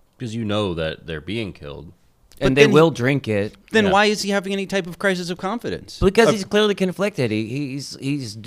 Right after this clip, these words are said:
Speaker 2: he's obviously feels like he's not in control completely, and he's right on the edge, which is terrifying to know that you're both, like, you know, I mean, I'm, I'm assuming you, you're terrified because you're doing these things knowing they're bad still, whereas if you were,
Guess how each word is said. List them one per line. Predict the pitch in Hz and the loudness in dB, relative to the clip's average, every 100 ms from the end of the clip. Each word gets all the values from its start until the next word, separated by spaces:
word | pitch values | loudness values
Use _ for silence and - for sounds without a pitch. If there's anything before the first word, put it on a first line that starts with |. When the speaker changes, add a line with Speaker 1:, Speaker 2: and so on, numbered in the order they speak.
| - | -6
Speaker 2:
he's | 147 127 | -4 -2
obviously | 143 - 147 147 160 | -4 -2 -2 -2 -4
feels | 156 135 | -2 -2
like | 123 | -2
he's | 131 110 | -4 -4
not | 120 | -4
in | 117 | -6
control | 104 - 113 127 113 | -10 -4 -2 -2 -4
completely, | 104 110 131 95 98 113 _ _ _ | -8 -8 -6 -6 -8 -10 _ _ _
and | 113 117 | -6 -4
he's | 101 | 0
right | 113 | 0
on | 113 | 0
the | 110 | 0
edge, | 113 123 101 | 0 0 -2
which | 107 - | -8 -14
is | - | -10
terrifying | - 190 123 95 87 92 98 | -4 -4 -4 -8 -10 -14 -14
to | - | -4
know | 117 113 110 | 0 0 0
that | 104 | -4
you're | 104 | -6
both, | 110 110 - | -4 -4 -4
like, | 98 - 80 - | -6 -6 -16 -10
you | 127 | -8
know, | 110 | -8
I | 117 | -6
mean, | 110 | -4
I'm, | 113 - | -6 -8
I'm | 104 | -8
assuming | 160 135 113 113 - - | -2 0 -2 -4 -12 -10
you, | 123 123 107 | -6 -6 -6
you're | 107 | -10
terrified | - 123 123 113 107 101 | -4 -4 -2 -4 -4 -4
because | 107 107 101 92 - - - _ _ _ | -8 -8 -8 -10 -14 -20 -20 _ _ _
you're | 123 113 | -6 -4
doing | 101 135 143 | 0 2 4
these | 127 113 | 2 0
things | 117 107 107 | -4 -4 0
knowing | 113 113 | 0 0
they're | 98 | -2
bad | 95 101 101 - | -2 -2 -2 -6
still, | 98 92 | -12 -10
whereas | 95 95 | -10 -10
if | 101 - | -14 -10
you | 101 95 | -8 -6
were, | 92 | -8